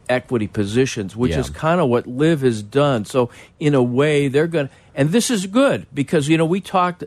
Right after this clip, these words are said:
Speaker 1: you know, at the beginning when our show started, we talked about the Liv thing. And, you know, we talked it and said, "Look, okay, great. Um, Liv is bad. The Saudis are bad people," okay, which we know.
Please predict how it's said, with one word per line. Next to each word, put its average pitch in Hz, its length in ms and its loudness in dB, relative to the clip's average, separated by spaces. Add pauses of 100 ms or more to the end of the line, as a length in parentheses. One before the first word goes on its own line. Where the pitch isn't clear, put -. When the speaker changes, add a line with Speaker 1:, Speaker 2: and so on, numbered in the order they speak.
Speaker 1:
you - 160 -18
know, 139 180 -2 (320)
at 147 140 -2
the 156 60 -6
beginning 170 480 0
when 139 100 -2
our 120 120 2
show 156 300 -2
started, 139 360 0
we 117 100 -4
talked 139 320 -4
about 151 240 -8
the 156 80 -6
Liv 135 320 -2
thing. 98 320 -6 (800)
And, 135 300 2
you 160 100 -2
know, 123 280 0
we 147 140 0
talked 156 380 -2
it 143 160 -4
and 123 140 -6
said, 123 300 -4
"Look, 208 300 -4
okay, 131 380 0
great. 143 540 0 (580)
Um, 120 400 2
Liv 139 300 2
is 143 140 -2
bad. 131 640 2
The 120 60 -6
Saudis 135 480 -2
are 156 100 -4
bad 127 460 0
people," 117 680 -2
okay, 113 380 0
which 127 560 -2
we 127 280 0
know. 120 500 0